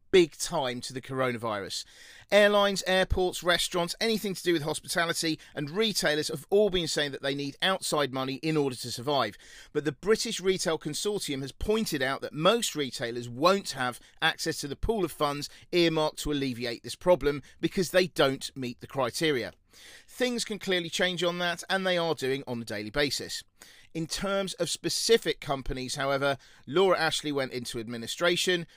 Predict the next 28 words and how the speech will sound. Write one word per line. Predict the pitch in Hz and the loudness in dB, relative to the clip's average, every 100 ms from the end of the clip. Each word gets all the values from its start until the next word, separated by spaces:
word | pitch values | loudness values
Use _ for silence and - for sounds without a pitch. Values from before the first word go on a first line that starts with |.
| _ | _
Carphone | - 220 196 156 151 | 0 2 2 0 0
Warehouse | 147 143 135 139 - | 4 2 2 -2 -4
lost, | 139 135 - - 135 | -4 -4 -6 -8 -2
uh, | 127 123 123 | 0 0 -2
sorry, | - 127 117 | -4 -2 -4
closed | - 165 143 131 - - | -2 0 2 0 -4 4
all | 185 170 151 | 6 6 2
of | 135 | -2
its | 135 - | -4 -4
standalone | - - - 147 131 131 120 | -6 -4 0 0 0 -4 -4
shops, | 120 185 165 - - - - - - | -4 -2 -2 -4 -12 -14 -20 -20 -2
uh, | 135 135 | 2 2
Halfords | - 220 226 - 151 | 2 2 2 0 -6
cut | - 165 - - | -4 -4 -4 -6
its | 151 | -6
Cycle | - 170 165 156 139 | -4 -4 -4 -4 -8
Republic | 139 - 175 151 - | -4 -2 0 -2 -8
branded | - 160 165 156 151 | -4 0 0 -2 -4
shops, | - 165 - - - - - | 0 0 0 -4 -8 -16 -6
and | 139 - - | -6 -2 2
L | 196 | 4
S | 175 - | 4 2
L | 147 143 139 - - | 2 0 0 -6 -8
abandoned | 131 156 151 139 139 135 | -2 2 2 0 -6 0
merger | 175 165 131 | 2 2 0
talks | - 135 - - | -4 -4 -6 -10
with | - | -6
Countrywide, | - 180 - 127 123 120 123 | -2 -2 -2 -6 -2 0 0